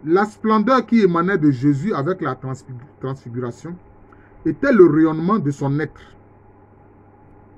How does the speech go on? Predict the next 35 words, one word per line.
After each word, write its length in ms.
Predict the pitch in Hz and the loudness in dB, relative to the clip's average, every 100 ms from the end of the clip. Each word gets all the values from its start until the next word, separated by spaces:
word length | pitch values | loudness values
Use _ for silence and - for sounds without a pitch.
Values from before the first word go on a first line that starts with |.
| - - - - - - _ - - _ - - - | -20 -20 -20 -20 -20 -20 _ -20 -20 _ -20 -20 -8
Alors, 220 | 175 185 | -2 -2
quelle 200 | - 294 | 0 -2
peut 140 | - 262 | 0 -2
être 140 | 247 | 0
la 160 | 208 160 | 2 0
nature 400 | 156 156 247 208 | -2 -4 -4 -2
de 80 | 165 | -4
ces 180 | 196 | -2
lumières ? 380 | 180 190 214 139 - - - - | -2 -2 -2 -4 -10 -20 -20 -4
Les 180 | 156 190 | 2 4
Juifs 240 | 180 277 | 4 0
pensaient 400 | - 185 180 233 | 0 -4 -2 -4
qu'à 140 | 226 165 | -2 -2
la 140 | 156 | -2
fin 260 | 151 208 233 | -2 -4 -4
des 260 | 233 139 | -4 -8
temps, 240 | 139 185 196 - - - | -6 -6 -8 -12 -20 -12
Moïse 500 | 147 160 214 202 220 226 - - | 2 4 6 4 0 -2 -10 -8
resplendirait 800 | 147 156 - 160 139 160 185 196 - - - | -6 -4 -4 -4 -2 0 0 0 -12 -10 0
comme 220 | 190 156 | 0 2
le 80 | 139 | 0
ciel. 340 | - 165 123 - - | 0 -2 -2 -8 -10
Bon, 200 | 175 180 - - - - - - - | -8 -8 -14 -20 -20 -20 -20 -20 -10
voilà, 240 | 143 170 226 | -6 -4 0
et 120 | 220 | 2
même 180 | 196 196 | 2 0
ils 80 | |
pensent 240 | 147 190 190 | 0 -2 2
que 80 | 180 | 2
Moïse, 400 | 147 156 202 - | 2 0 -2 -6
qui 100 | 143 | -8
n'est 160 | 170 | -6
que 320 | - 165 143 117 - - - - - - 165 | 0 0 0 -4 -16 -20 -20 -20 -20 -16 -6
un 120 | 180 | -6
simple 540 | 180 185 180 - 135 | -4 -2 -2 -2 -2